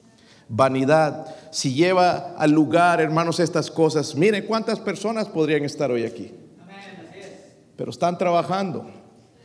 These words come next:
Y tenemos todavía, y lo excusamos, y todavía seguimos tratando de engañarnos,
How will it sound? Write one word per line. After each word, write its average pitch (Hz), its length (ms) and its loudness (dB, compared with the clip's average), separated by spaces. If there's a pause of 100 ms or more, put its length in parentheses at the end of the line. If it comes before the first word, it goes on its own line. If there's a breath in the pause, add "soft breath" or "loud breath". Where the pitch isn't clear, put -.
(240 soft breath)
Y 143 220 2
tenemos 185 560 2
todavía, 185 500 4
y 196 40 6
lo 180 100 4
excusamos, 202 760 0
y 196 60 0
todavía 170 560 4
seguimos 208 560 2
tratando 208 560 4
de 185 80 2
engañarnos, 175 800 2